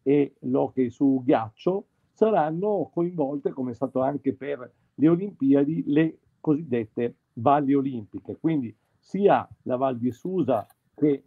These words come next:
eh, la Val Pellice, con Pinerolo e Torre Pellice, dove si giocherà a curling e a hockey, eh, sport molto vissuti, apprezzati, tipici di quei, di quei luoghi,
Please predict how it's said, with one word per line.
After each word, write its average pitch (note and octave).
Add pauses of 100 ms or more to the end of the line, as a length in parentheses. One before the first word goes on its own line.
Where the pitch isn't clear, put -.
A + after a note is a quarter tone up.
(140)
eh, A#2
la A2+
Val A2+ (260)
Pellice, G3 (100)
con C#3+ (240)
Pinerolo C#3
e A#2+
Torre B2
Pellice, C3 (260)
dove C3+ (360)
si C#3
giocherà C#3
a B2
curling B2
e C3+
a B2
hockey, D#3+ (360)
eh, A2+
sport D3+
molto B2+ (240)
vissuti, C3
apprezzati, A#2
tipici G#2 (280)
di A#2
quei, C3+
di A2
quei C3
luoghi, A2+